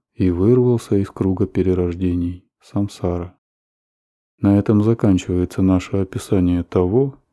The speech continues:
как многообразие каммических сознаний, камма-винана, сознаний, связанных с каммической потенциальной возможностью,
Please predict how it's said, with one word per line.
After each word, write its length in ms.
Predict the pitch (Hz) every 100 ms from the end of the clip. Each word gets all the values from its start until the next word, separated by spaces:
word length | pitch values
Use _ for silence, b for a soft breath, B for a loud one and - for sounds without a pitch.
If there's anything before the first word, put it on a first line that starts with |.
| _
как 260 | - 101 -
многообразие 840 | 95 92 98 98 98 104 92 90
каммических 680 | 87 101 101 98 - - -
сознаний, 840 | - 90 90 101 120 98 92 - _ _ -
камма-винана, 960 | 101 95 92 92 95 95 92 85 87 _ _
сознаний, 560 | _ 107 95 101 95 92
связанных 680 | - 104 98 98 90 90
с 60 | -
каммической 600 | - 101 98 113 - 110
потенциальной 800 | - - 101 95 101 95 92 92
возможностью, 960 | 92 98 107 101 90 92 90 - -